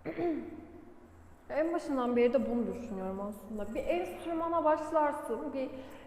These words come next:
resim çizmeye başlarsın, metod öğrenirsin resim çizmede. Ama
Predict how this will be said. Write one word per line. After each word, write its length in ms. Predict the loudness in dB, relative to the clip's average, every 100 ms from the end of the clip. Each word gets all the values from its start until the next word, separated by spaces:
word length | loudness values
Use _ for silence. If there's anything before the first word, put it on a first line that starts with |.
| -2 0
resim 300 | 0 0 -2
çizmeye 420 | -2 0 0 0
başlarsın, 600 | -2 -2 -2 -4 -6 -10 -6 0
metod 340 | 0 2 4
öğrenirsin 760 | 4 4 0 -4 -6 -6 -6 -6
resim 300 | -6 -8 -8
çizmede. 500 | -8 -6 -6 -6 -8 -10 -14 -16 -16 -16 -16 -12 0
Ama 280 | 2 2